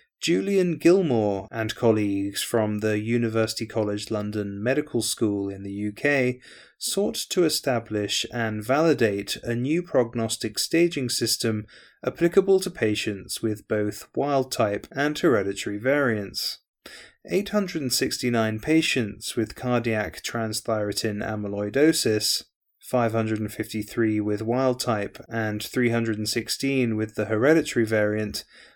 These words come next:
were stratified into three disease stages at baseline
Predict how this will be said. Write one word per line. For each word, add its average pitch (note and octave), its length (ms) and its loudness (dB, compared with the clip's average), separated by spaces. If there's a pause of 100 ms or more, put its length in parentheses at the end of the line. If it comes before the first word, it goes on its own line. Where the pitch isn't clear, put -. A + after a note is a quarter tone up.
(100)
were A#2+ 280 4
stratified A2+ 880 -2
into A2+ 480 -2
three F3 400 0
disease E3 480 0
stages G#2 640 -2
at G#2+ 300 -4
baseline A2+ 680 2